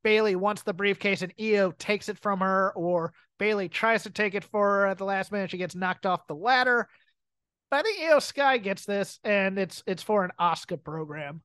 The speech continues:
of some sorts. And, uh, I think we, we finally get the split of Io and Bayley here.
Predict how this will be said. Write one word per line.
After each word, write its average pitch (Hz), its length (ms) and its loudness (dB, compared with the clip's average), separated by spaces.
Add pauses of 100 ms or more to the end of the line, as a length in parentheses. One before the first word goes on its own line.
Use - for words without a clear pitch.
(120)
of 170 160 -8
some 170 220 -6
sorts. 160 640 -8
And, 175 320 -6
uh, 170 220 -4 (520)
I 202 100 4
think 220 240 0
we, 190 360 0
we 180 180 -4
finally 185 400 -2
get 175 160 -8
the 160 80 -10
split 170 400 -8
of 151 180 -14
Io 160 220 -8
and 127 240 -16
Bayley 123 300 -16
here. 123 260 -18